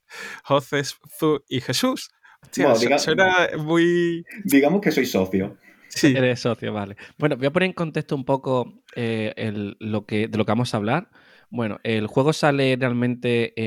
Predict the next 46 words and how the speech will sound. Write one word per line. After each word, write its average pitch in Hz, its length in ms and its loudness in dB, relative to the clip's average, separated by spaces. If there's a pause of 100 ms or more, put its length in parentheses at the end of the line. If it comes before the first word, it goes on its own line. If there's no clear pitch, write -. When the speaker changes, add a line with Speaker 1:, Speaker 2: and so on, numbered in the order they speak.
Speaker 3:
en 107 100 -2
abril. 147 480 -2 (460)
Hay 135 240 0
una 139 300 0
pre-release 123 640 0 (180)
en 120 300 -2
marzo, 143 420 0
como 107 240 -4
otro 110 200 -2
juego 120 200 -2
de 113 80 -2
Bandai 110 340 -4
que 113 100 -10
siempre 107 300 -6
sale 107 180 -4
un 104 100 -4
poco 107 200 -4
antes, 104 540 -6 (220)
mm, 101 340 -16
y 101 120 -18
tal, 139 240 -4
¿no? 185 160 -4 (480)
Y 170 80 0
lo 175 160 4
que 147 120 -2
tenemos 151 360 0
ahora 160 120 0
mismo, 160 300 0
lo 113 80 -2
que 110 100 -4
no 113 80 -2
ha 120 40 -2
llegado 139 300 0
en 131 60 0
enero, 151 400 0 (440)
ha - 120 -4
sido, 143 500 4
eh, 117 240 2
demo 117 260 2
decks, 95 280 -6
que 104 100 -8
son 110 280 0 (240)
todo, 123 300 0
son 123 300 0
medio 127 280 4
deck, 190 300 -2